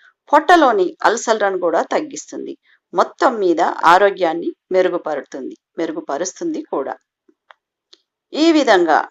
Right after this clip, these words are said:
కీర దోసకాయను సూప్ లేదా సలాడ్ లేదా ఇతర ఆహార పదార్థాలతో కలిపి తీసుకోవడం ద్వారా మీ షుగరు అదుపులో ఉంటుంది.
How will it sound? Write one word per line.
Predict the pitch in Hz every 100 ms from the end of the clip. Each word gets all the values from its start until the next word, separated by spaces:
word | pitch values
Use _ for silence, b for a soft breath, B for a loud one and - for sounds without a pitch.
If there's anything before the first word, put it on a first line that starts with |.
| _
కీర | - 294 277
దోసకాయను | 214 190 185 190 156 147 147 - -
సూప్ | - 247 247 208
లేదా | 185 175 160 156
సలాడ్ | - 180 170 160 160 - -
లేదా | 170 151 151 -
ఇతర | 196 - 202 160
ఆహార | 170 208 262 277
పదార్థాలతో | 202 180 175 170 - 165 151 143 135 135
కలిపి | 170 185 196 151 - _ _ _
తీసుకోవడం | 214 262 302 269 226 196 180
ద్వారా | 156 143 - - - _ _ -
మీ | 247 370
షుగరు | 254 202 180 302 - 170
అదుపులో | 180 - 330 392 466
ఉంటుంది. | 247 156 143 127